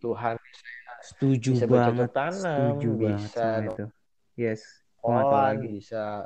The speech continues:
Speaker 1: apa ya, ada lah usahanya ibaratnya apa bisa mencari kesenangan, jadi nggak terlalu bosen gitu loh,
Speaker 2: Hmm.
Speaker 1: dan apa ibaratnya gue masih ada kerjaan. Terus,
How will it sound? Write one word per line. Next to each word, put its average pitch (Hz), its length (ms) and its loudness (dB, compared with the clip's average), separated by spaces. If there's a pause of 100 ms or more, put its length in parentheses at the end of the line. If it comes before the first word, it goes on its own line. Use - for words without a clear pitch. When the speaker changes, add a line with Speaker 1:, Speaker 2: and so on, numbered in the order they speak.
(160)
Speaker 1:
apa 107 320 -16
ya, 98 140 -12 (180)
ada 120 320 -2
lah 127 120 -2 (160)
usahanya 107 360 -18
ibaratnya 95 440 -8 (200)
apa 95 200 -14
bisa 101 200 -14
mencari 92 320 -10
kesenangan, 98 600 -20
jadi 95 240 -14 (760)
nggak 123 240 4
terlalu 131 240 8
bosen 131 400 2
gitu 113 320 0
loh, 101 80 2
Speaker 2:
Hmm. 101 80 2
Speaker 1:
dan 101 120 0 (120)
apa 131 320 -6
ibaratnya 107 400 -2
gue 143 80 2
masih 117 200 -2
ada 98 80 -8
kerjaan. 82 560 -8 (2250)
Terus, 101 240 -10